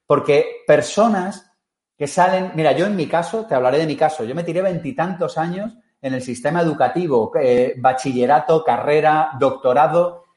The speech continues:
y salí y era pobre. O sea, es decir, al final tú te puedes tirar un montón de años en el sistema educativo y no saber nada de dinero.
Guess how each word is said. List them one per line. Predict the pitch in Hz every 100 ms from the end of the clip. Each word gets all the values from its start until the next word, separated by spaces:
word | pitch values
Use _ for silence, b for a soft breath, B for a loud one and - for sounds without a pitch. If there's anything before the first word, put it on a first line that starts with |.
| _
y | 135
salí | 131 147 147 214 226
y | 156
era | - 196 - - -
pobre. | 170 165 123 95 - -
O |
sea, | 135 127
es | 135
decir, | 156 165 131 - _ _ -
al | 127
final | - 143 185 208 220 - _
tú | 156
te | 180
puedes | 175 190
tirar | 180 170 175
un | 175
montón | 165 165 160
de | 160
años | 175 127
en | 131
el | 123
sistema | 120 151
educativo | 180 165 147 175
y | 160
no | 165
saber | 165 139 143 123
nada | 135 135 120
de | 117
dinero. | 110 113 113 101 90